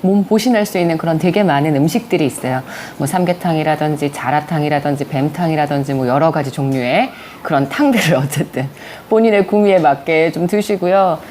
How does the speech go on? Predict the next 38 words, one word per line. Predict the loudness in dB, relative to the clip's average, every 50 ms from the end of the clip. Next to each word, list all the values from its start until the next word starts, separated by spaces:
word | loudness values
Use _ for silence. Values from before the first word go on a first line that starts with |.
| -20 -14
체력 | -6 0 0 0 2 2
관리 | 0 0 0 0
좀 | -2 -4
잘하셔서 | -4 -4 -2 0 0 0 0 0 0 0
이번 | 0 0 0 0 0 2
여름 | 0 0 2 2 2 2 2 0 0
공부하시면서 | -2 -2 -2 0 2 0 0 0 -2 -4 -4 -4 -4
지치지 | -8 -8 -8 -8 -6 -2
마시고 | 0 0 -2 -2 -2 0 2 2 2 2
잘 | 0 -4 -8 -6 -4 -2
나실 | -2 -2 -4 -2 -4 -4
수 | -2 -2 -4
있었으면 | -4 -2 -4 -4 -4 -2 -4 -4 -4
좋겠습니다. | -2 -2 -2 -2 -2 0 -2 0 2 2 2 0 -2 -4 -14 -20 -20 -20 -20 -20 -20 -12 -2 0
어, | 2 4 6 6 4 2 2
지금 | 0 -2 0
문제에서 | 2 0 0 2 2 2 0 0 0 0
얘기하는 | -2 -2 -2 0 0 0 2 0 0
사례에선 | 0 0 2 2 2 2 2 2 0 0 2
떡볶이와 | 0 0 0 0 -2 -2 0 0 2 2 2
순대를 | 4 2 2 2 4 4 4
먹고 | 2 2 0 0 0
있는데, | 2 2 2 2 2 2 0 0
제가 | 0 -2 0 2 2
앞에서 | 2 2 0 -4 -4 -2 0 2
열고 | 2 2 2 2 2
한 | 2 2 0
그 | -2 0 0
많은 | 2 2 2 0 0 0 0
것들 | -2 -2 -2 -2 -4 -4
중에서 | -4 -6 -6 -6 -8 -6
떡볶이와 | -6 -6 -4 -4 -6 -4 0 0 0 2
순대가 | 2 2 2 4 4 4
가장 | 2 2 -2 -2 0 0 2
맛있어 | 2 0 0 -2 -2 0 2 2
보이는 | 4 2 2 2 2 2 4
이유는 | 2 4 4 2 2 2 2
뭘까요? | 0 -2 0 2 2 4 4 4 2